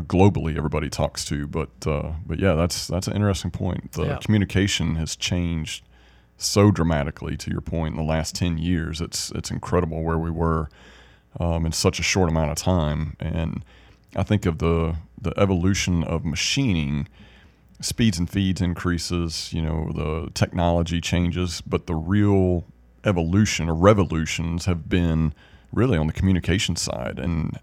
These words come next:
Speaker 1: how machines are integrated more to the business system.
Speaker 2: Oh, a-, absolutely. And I see it even, even from our s-,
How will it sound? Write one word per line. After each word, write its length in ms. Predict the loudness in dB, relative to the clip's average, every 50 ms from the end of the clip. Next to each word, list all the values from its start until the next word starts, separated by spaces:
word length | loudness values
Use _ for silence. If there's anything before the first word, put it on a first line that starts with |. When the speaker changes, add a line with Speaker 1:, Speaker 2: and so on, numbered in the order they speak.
| -12
Speaker 1:
how 240 | -4 2 4 4 4
machines 580 | 4 2 0 0 2 2 4 2 2 0 0 0
are 180 | 2 0 0 2
integrated 580 | 0 0 0 2 2 2 2 2 0 -2 -2
more 320 | 0 0 0 2 0 0 0
to 120 | -2 -2
the 80 | -4 -2
business 440 | 0 0 0 0 0 -4 -6 -6
system. 460 | -6 -6 -6 -8 -10 -10 -10 -10 -12 -12 -14 -20 -20 -20 -20 -20 -20 _ -20 -20 -14 -8
Speaker 2:
Oh, 160 | -6 -6 -4 -4
a-, 260 | -4 -4 -4 -4 -2
absolutely. 600 | -2 -2 -2 -4 -6 -8 -6 -6 -4 -4 -6 -6 -6
And 80 | -6
I 80 | -6 -6
see 220 | -6 -8 -8 -8
it 80 | -6 -4
even, 400 | -4 -4 -4 -4 -6 -6 -8 -10 -10
even 240 | -8 -6 -6 -6
from 220 | -6 -4 -4 -4 -2
our 120 | -2 -4
s-, 220 | -6 -8 -12 -16